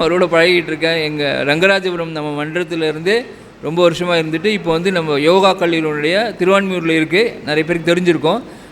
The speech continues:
அந்த யோகா கல்லூரியினுடைய முதல்வராக இருக்காங்க, அ, ஜெயபிரகாஷ் ஐயா அவர்,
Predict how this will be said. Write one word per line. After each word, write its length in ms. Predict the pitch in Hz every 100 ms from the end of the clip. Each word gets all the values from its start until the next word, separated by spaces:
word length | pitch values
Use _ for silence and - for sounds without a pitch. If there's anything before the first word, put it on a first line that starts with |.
| -
அந்த 140 | 165
யோகா 480 | 160 180 202 196 196
கல்லூரியினுடைய 500 | 175 170 156 175 208
முதல்வராக 520 | 175 202 214 190 180
இருக்காங்க, 500 | 156 151 139 147 226 - - - - -
அ, 300 | 135 147 143 143
ஜெயபிரகாஷ் 580 | 151 170 165 156 147
ஐயா 200 | 143 139
அவர், 200 | 139 135